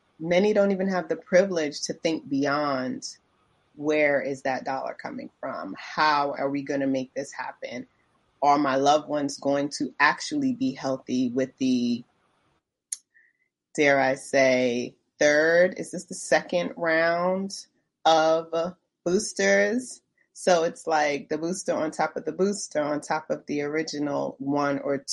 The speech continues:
two shots. So it's like, there's a lot. There's a, there, there are many, many questions and not enough answers. Um, but that's a great opportunity for you to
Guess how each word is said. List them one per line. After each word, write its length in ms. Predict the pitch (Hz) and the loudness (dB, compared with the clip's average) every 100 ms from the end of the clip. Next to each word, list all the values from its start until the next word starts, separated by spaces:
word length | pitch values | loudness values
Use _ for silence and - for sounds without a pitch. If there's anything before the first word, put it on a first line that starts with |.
| - | 0
two 440 | 202 165 139 135 - _ _ _ | 2 2 0 -4 -8 _ _ _
shots. 680 | - - 147 127 - - - | -6 2 2 2 -2 -8 -2
So 200 | 175 160 | 2 4
it's 220 | 165 - | 2 -2
like, 340 | 165 160 147 - _ _ _ _ _ _ _ _ _ - | 2 2 2 -4 _ _ _ _ _ _ _ _ _ 0
there's 280 | 131 208 214 | 6 6 8
a 80 | 208 | 4
lot. 400 | 185 233 131 - - | 4 2 0 -6 0
There's 240 | 170 170 | 0 2
a, 220 | 151 131 - | 0 -2 -2
there, 280 | 156 160 - | 0 0 0
there 380 | 160 156 156 - | 0 2 2 0
are 80 | 147 | -2
many, 340 | 160 165 180 190 | -2 0 0 0
many 300 | 175 170 170 | -2 -4 -6
questions 720 | - 156 - - 143 143 147 | -4 -4 -4 -6 -4 -4 -4
and 160 | 151 | -4
not 220 | 147 147 151 | -4 -4 -2
enough 240 | 147 143 - | -4 -6 -8
answers. 800 | 143 143 151 - 139 131 135 - _ _ _ 151 | -6 -4 -6 -4 0 0 -2 -10 _ _ _ -2
Um, 460 | 151 147 143 147 - _ _ _ - | -2 -2 -4 -8 -12 _ _ _ -2
but 140 | 190 | 0
that's 280 | 208 240 240 | 2 0 0
a 60 | |
great 220 | 185 170 165 | 2 2 2
opportunity 960 | 156 156 160 - 196 214 165 123 - | 0 -4 -6 -2 0 2 0 -4 -6
for 80 | - | -6
you 280 | 156 151 175 | -4 -4 -2
to 200 | 165 147 | -2 -2